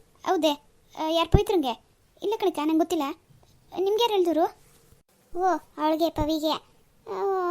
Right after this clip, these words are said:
ನಂಗೆ ಯಾರು ಹೇಳೋರು? ನಾನೇನು ನಿನ್ಗೂ ಸಸಿಗೂ ಚಂದಕದಲ್ಲ, ಅದ್ಕೆ ಅವಳೇನಾರು ಹೇಳೋಳೇನೋ. ನಮ್ಮನ್ನೇನು ಕರೆದಿಲ್ಲ, ದಿಟ್ವ ಸುಳ್ಳು ಅಂತ ಕೇಳ್ದೆ.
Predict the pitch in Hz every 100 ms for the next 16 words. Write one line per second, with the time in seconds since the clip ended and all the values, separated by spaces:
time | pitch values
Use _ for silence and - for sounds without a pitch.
0 | 349 - - 381 370 381 392 381 339 330
1 | 415 466 _ _ _ _ - 359 392 392
2 | 381 370 339 330 339 359 370 392 349 349
3 | 359 359 349 311 285 277 294 - _ _
4 | _ - - 330 320 339 339 339 311 370
5 | 330 262 - 339 - 359 311 302 339 339
6 | 320 311 302 320 302 277 294 359 - _
7 | _ _ _ - 370 381 403 392 370 -
8 | 320 277 330 330 262 359 - _ _ _
9 | 381 403 359 403 - 370 339 330 339 392
10 | - 294 277 -